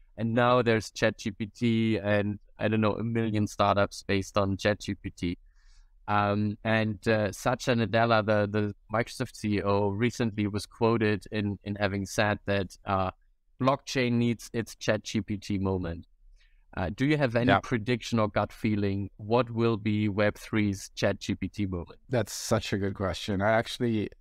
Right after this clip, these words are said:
Speaker 2: posed the same question to my team, uh, just a few days ago, and the, more, more in terms of, uh, Superfluid. So the way I think of it is actually Open A I is actually, or G P T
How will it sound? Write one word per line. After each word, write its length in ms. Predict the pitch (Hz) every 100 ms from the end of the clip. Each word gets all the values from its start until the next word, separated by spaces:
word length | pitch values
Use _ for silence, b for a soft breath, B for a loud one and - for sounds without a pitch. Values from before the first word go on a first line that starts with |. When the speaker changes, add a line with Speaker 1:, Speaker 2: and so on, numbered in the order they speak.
| _
Speaker 2:
posed 260 | - 107 104
the 60 | 98
same 300 | - 104 95
question 440 | 101 95 - 98
to 120 | -
my 140 | 98 95
team, 480 | - 104 98 92 85 -
uh, 200 | 95 90
just 220 | 101 -
a 60 |
few 160 | 101 98
days 260 | 90 92 98
ago, 380 | 87 90 85 - -
and 260 | 95 90 -
the, 180 | 98 95
more, 400 | 98 107 110 104 117
more 240 | 120 117
in 80 | 110
terms 320 | - 113 95
of, 220 | 104 90
uh, 140 | 98 92
Superfluid. 680 | - 98 101 110 117 120
So 300 | - 101 95 _ _ _ _
the 100 | 123
way 160 | 120 135
I 100 | 120
think 220 | - 117
of 80 | 120
it 200 | 110 98
is 360 | 104 101 92 -
actually 380 | 113 - - 110
Open 260 | 120 110 120
A 60 |
I 160 | 104 107
is 120 | 101
actually, 360 | 101 - 98 95
or 220 | 98 104 117
G 160 | 143 156
P 160 | 131
T 340 | - 113 87